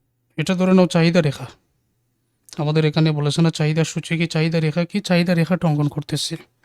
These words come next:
ছয়, আট, দশ। ওকে, তারপরে মান এখানে বিশ, পঁচিশ, ত্রিশ আছে না? তো এখানে আমি ধরে নিলাম বিশ,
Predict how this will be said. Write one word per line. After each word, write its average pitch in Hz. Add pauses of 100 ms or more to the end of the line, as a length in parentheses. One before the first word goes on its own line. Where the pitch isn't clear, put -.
(560)
ছয়, 185
আট, 160
দশ। 143 (120)
ওকে, 147 (920)
তারপরে 160
মান 156
এখানে 170
বিশ, 160
পঁচিশ, -
ত্রিশ -
আছে 160
না? 185 (280)
তো 156 (200)
এখানে 196
আমি 180
ধরে 170
নিলাম 156 (680)
বিশ, 156